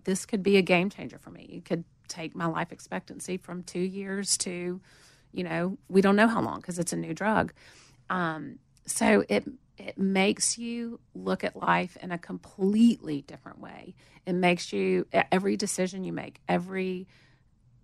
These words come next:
what you do when you wake up in the morning, um, you know, kindness and love and joy. I've been so overwhelmed with this just gratitude,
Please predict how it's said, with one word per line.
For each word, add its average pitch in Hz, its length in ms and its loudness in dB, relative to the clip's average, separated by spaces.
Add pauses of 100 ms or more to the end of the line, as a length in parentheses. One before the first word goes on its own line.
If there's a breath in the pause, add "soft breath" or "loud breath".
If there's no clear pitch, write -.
(260)
what 185 300 4
you 196 140 0
do 196 240 8
when 196 160 2
you 185 120 2
wake 180 240 4
up 180 120 -2
in 185 100 0
the 175 60 2
morning, 170 600 2 (380 soft breath)
um, 175 560 2 (760)
you 196 80 2
know, 175 360 4 (920)
kindness 214 840 4 (120)
and 170 260 0
love 180 640 6
and 170 180 -2
joy. 165 320 2
I've 175 160 -2
been 180 140 -2
so 208 340 4
overwhelmed 175 640 0 (420 soft breath)
with 185 180 -4 (140)
this - 180 -14
just - 240 -12
gratitude, 160 540 0